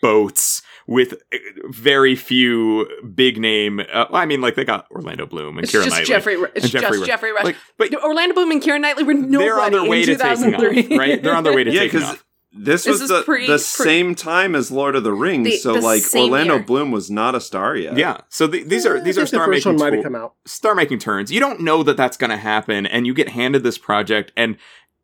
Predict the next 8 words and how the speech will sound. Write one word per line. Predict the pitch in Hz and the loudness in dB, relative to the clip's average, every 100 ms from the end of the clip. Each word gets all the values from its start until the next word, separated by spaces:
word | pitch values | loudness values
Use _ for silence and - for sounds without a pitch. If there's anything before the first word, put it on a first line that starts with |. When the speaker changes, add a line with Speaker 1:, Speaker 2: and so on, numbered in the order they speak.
| - | -20
Speaker 1:
the | 135 143 | 0 0
project | - 147 156 156 151 | 2 0 2 0 2
is | 131 - | 2 0
Speaker 3:
Mm-hmm. | 120 107 | -2 -2
Speaker 1:
adapt | 104 117 139 - | 0 0 0 0
a | 131 | -2
beloved | 113 104 104 104 104 95 101 - | 0 0 0 2 2 0 -2 -4
location | 110 107 95 - 147 147 - 82 - | 2 2 0 -2 2 2 0 -8 -12